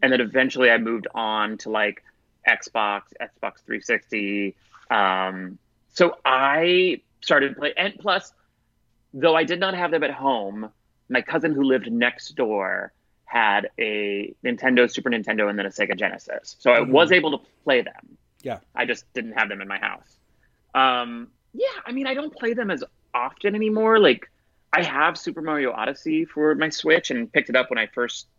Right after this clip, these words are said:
Speaker 1: got it, but I haven't finished it.
Speaker 2: Mm-hmm.
Speaker 1: Um, right now, I do, so the main way I play is I'm super solo.
Speaker 2: Mm-hmm.
Speaker 1: Like,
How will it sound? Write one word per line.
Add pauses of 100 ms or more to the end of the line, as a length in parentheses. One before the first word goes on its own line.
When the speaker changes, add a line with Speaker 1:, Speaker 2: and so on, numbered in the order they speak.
Speaker 1:
got
it,
but
I
haven't
finished
it. (260)
Speaker 2:
Mm-hmm. (200)
Speaker 1:
Um, (560)
right
now,
I
do, (140)
so (640)
the
main
way
I
play
is
I'm
super
solo. (1000)
Speaker 2:
Mm-hmm.
Speaker 1:
Like,